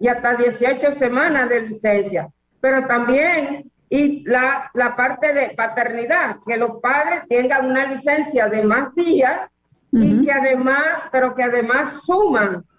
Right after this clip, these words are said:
Speaker 1: el cuidado, ayudar a la madre a cuidar los niños y las niñas cuando están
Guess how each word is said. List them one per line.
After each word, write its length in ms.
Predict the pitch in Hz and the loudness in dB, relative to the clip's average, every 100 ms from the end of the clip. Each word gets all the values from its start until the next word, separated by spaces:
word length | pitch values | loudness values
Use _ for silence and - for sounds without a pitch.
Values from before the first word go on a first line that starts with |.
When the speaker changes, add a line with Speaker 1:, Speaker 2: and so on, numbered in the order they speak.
| _ | _
Speaker 1:
el 200 | 240 254 | 0 0
cuidado, 760 | - 254 247 262 330 320 277 277 | 0 0 2 2 2 0 0 0
ayudar 520 | 247 233 240 262 285 | 0 0 2 2 2
a 80 | 311 | 0
la 160 | 311 294 | 0 0
madre 520 | 262 254 262 285 - | 0 0 2 0 0
a 180 | 240 233 | -4 -4
cuidar 540 | 226 226 233 269 285 - | -6 -2 0 0 -4 -8
los 220 | 247 262 262 | -2 2 2
niños 460 | 262 285 302 302 294 | 0 0 2 2 2
y 40 | |
las 200 | 285 277 | 2 2
niñas 360 | 269 269 277 277 | 2 2 0 0
cuando 280 | 247 240 240 | 0 0 0
están 500 | - 240 302 294 | 0 -2 -2 -4